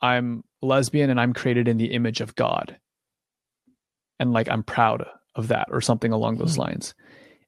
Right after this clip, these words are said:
Speaker 1: And it was really confronting 'cause, like, what do you mean you're gay and created in the image of God? It was like, hold on, full stop. Like, is she created in the image of God? Yes or no?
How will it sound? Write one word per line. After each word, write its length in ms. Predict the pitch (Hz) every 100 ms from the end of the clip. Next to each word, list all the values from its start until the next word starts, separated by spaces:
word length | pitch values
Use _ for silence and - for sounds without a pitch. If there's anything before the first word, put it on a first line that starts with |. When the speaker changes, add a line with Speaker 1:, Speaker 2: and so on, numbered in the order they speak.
| 147
Speaker 1:
And 60 |
it 40 | 143
was 220 | 120 -
really 220 | 208 208
confronting 640 | - 143 - 180 262 147 120
'cause, 220 | 127 120
like, 260 | 120 113
what 100 | 127
do 60 | 170
you 100 | 160
mean 520 | 147 139 208 277 120
you're 380 | 120 117 113 110 _ _ -
gay 360 | 127 131 120 117
and 120 | 113
created 280 | - 123 113
in 60 |
the 120 | 113 98
image 280 | 113 107
of 120 | 107 -
God? 260 | 127 110
It 60 | 110
was 80 | 123
like, 120 | 120
hold 160 | 175 170
on, 80 | 123
full 200 | 180 175
stop. 360 | - 151 180
Like, 180 | 123 113 - _
is 100 | 135
she 140 | - 160
created 240 | 160 143
in 40 | 131
the 100 | 135
image 180 | 131 117
of 80 | 123
God? 260 | 127 147
Yes 200 | 117 -
or 40 | 113
no? 300 | 127 139